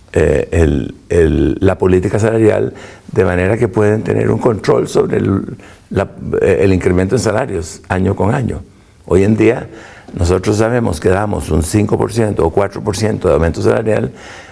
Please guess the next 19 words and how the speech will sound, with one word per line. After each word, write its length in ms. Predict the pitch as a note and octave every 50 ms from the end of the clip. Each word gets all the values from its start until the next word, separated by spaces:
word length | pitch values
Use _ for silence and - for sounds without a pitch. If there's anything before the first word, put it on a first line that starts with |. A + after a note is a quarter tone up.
| - - _ - - - -
pero 160 | G#2+ F#2+ F#2+
no 140 | F#2+ F#2 F2
sabemos 440 | F2 A2 G#2 G#2+ A2 A#2+ A#2+ A#2+ B2+
en 120 | A2 G2
cuánto 260 | - G#2 G2 F#2+ -
se 120 | G#2 A2 G#2
va 60 | G2+
a 40 | G#2
mover 300 | A2+ A2 G#2 G2+ G2+ G#2+
la 100 | A#2+ A#2+
planilla, 600 | - - F2 F2 A2+ E3 E3 C#3+ - - - - - - _ _ _ - - - - - - - - - _
el 180 | - F2 F2 -
costo 460 | - D3 B2+ - - - - - -
de 140 | C#2 C2+ C2+
la 100 | D#2 D#2
planilla, 520 | - - C#2 E2+ A2+ C#3+ C#3 - - - -
porque 600 | F2 F2+ F2 E2 - - G2 A2 - - - - - - - - _ - _ _ - _ _ _ _ - - - - _ _ _ _ _ -
estos 340 | G#2 G#2 G2+ - B2+ A#2 -
pluses 600 | - C#3 C3 B2 G#2+ G2 C#3+ C#3 - - -